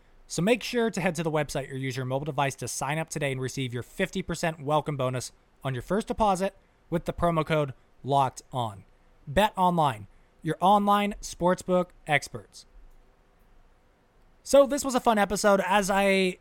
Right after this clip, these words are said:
generally like to say at the end of the week, I really do like doing these mailbags on Fridays. It's a very fun ending to the week. It kinda takes the, uh, it allows the fans to ask questions, and I do really like getting those different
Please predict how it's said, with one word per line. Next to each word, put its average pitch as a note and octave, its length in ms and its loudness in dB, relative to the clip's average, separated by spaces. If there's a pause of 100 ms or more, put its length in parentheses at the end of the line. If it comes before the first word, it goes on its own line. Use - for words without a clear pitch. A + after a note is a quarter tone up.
(120)
generally G#3+ 520 2
like F#3+ 200 2
to F3+ 100 -2
say E3+ 240 0
at E3 80 -6
the D#3+ 100 -4
end D#3 100 -2
of D3 80 -6
the D3+ 80 -2
week, D3+ 220 0
I D#3+ 220 2
really E3 640 0
do F3 160 -2
like D#3+ 240 0
doing D3+ 220 0
these C#3+ 320 -2 (340)
mailbags E3 680 4
on C#3 460 0 (320)
Fridays. F#3 540 2
It's E3 120 -6
a D#3+ 60 0
very D#3+ 640 0
fun E3+ 460 -2
ending D#3+ 360 -4
to D#3+ 100 -6
the C#3+ 100 -2
week. D3 220 -2
It D3 80 -4
kinda D#3+ 200 -2
takes - 320 -6
the, D3 340 -4
uh, C3 280 -2 (680)
it G#3+ 200 2
allows A3+ 460 2
the G#3 80 -2
fans F3+ 360 -2
to D#3+ 120 -6
ask D#3+ 200 2
questions, D3+ 380 -2
and D3+ 80 0
I D#3 60 -2
do D3+ 240 -2
really D3 260 -2
like C#3 420 -4
getting D3+ 280 -4
those C3+ 420 -2 (580)
different F3+ 680 0